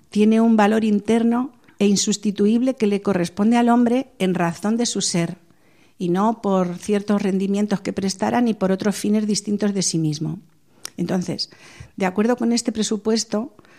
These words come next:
no nece-, no sería necesario ningún requisito adicional, como por ejemplo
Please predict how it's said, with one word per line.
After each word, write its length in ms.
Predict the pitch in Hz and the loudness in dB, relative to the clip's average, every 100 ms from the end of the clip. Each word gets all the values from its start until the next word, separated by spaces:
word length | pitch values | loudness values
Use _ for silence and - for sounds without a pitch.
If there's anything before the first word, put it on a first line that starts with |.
| _ | _
no 120 | 190 196 | -2 0
nece-, 440 | 226 - 214 - | 0 0 0 0
no 260 | 196 208 220 | -2 0 0
sería 300 | 233 214 208 | -2 0 0
necesario 600 | 208 190 190 226 247 220 | 0 -2 -2 -2 0 0
ningún 360 | 190 190 202 208 | 0 0 0 0
requisito 500 | 202 202 - 208 175 | -2 -2 -4 0 0
adicional, 580 | 170 165 170 196 269 | 0 -2 -2 0 0
como 220 | 240 196 185 | 0 -2 -2
por 100 | 180 | -4
ejemplo 580 | - 196 208 220 233 | -4 -4 -2 -2 -2